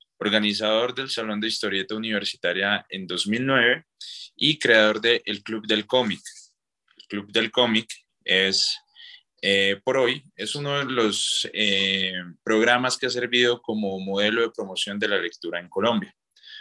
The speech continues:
Sus historietas han sido publicadas en los principales medios impresos de divulgación en, y prensa en el país y en algunas revistas a nivel internacional. Asimismo, el profesor Bernardo ha dictado conferencias sobre el tema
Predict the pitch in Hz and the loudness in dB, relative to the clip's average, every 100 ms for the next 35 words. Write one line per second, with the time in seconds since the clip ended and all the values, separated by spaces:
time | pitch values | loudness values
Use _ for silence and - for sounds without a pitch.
0 | - - - _ - 95 101 - 101 104 | -20 -20 -20 _ -2 0 0 0 2 4
1 | 113 131 127 127 131 131 131 123 98 - | 4 2 -2 -2 0 0 0 -4 -4 0
2 | 110 92 104 123 117 107 - 98 90 - | 2 2 0 -4 -6 -6 -6 -6 -4 -2
3 | 92 104 117 117 117 104 101 95 95 104 | -2 -2 0 0 2 -2 -4 -4 -4 -6
4 | 107 113 107 95 85 87 - 98 107 123 | -4 0 0 -2 -6 -4 -4 -4 -6 -4
5 | 127 - - 107 - 120 107 117 120 - | -6 -8 -8 -6 0 0 0 -2 -2 -2
6 | 117 120 131 131 131 - - _ - _ | -2 0 2 2 4 2 0 _ -20 _
7 | 135 139 123 107 107 107 107 107 107 110 | 0 4 4 2 2 4 2 0 -4 -2
8 | 104 95 - - 98 98 101 - 101 95 | -2 -2 -4 -2 0 0 -2 -4 -4 -4
9 | 90 90 87 92 95 90 92 85 76 - | -6 -8 -4 -4 -4 -4 -6 -6 -8 -12
10 | _ _ _ _ _ _ _ _ _ _ | _ _ _ _ _ _ _ _ _ _
11 | 92 110 123 110 110 113 - 92 - 92 | -6 0 2 2 0 -2 -6 -18 -6 -6
12 | 90 90 92 95 107 110 110 104 107 107 | -4 -4 0 0 2 2 2 2 0 0
13 | - 101 101 101 101 101 98 107 107 104 | -2 0 2 2 0 -2 -2 -2 -2 -4
14 | 101 104 92 90 98 98 101 98 104 110 | -10 -8 -8 -4 -2 -2 0 0 0 0
15 | 104 98 - | 0 0 -8